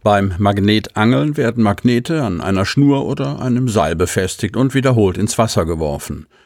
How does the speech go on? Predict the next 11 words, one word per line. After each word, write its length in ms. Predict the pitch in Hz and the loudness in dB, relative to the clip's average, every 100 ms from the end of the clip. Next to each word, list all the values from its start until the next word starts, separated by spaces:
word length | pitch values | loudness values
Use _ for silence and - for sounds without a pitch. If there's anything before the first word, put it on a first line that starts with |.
| _ | _
So 220 | 113 123 | 0 0
können 300 | 120 139 147 | 2 0 0
im 160 | 107 95 | 0 0
Wasser 320 | 113 - 147 | 0 -2 -4
befindliche 540 | 139 - 117 73 113 | -4 -2 -2 -2 0
metallische 540 | 104 90 131 131 - 110 | 0 0 -2 -2 -2 -2
Gegenstände 640 | 98 87 92 - 113 110 | 0 0 0 0 0 0
an 120 | 98 | 2
Land 240 | 101 80 - | 2 0 -4
gezogen 440 | 78 107 87 85 | -4 -2 0 0
werden. 400 | 85 78 82 76 | 0 0 -2 -6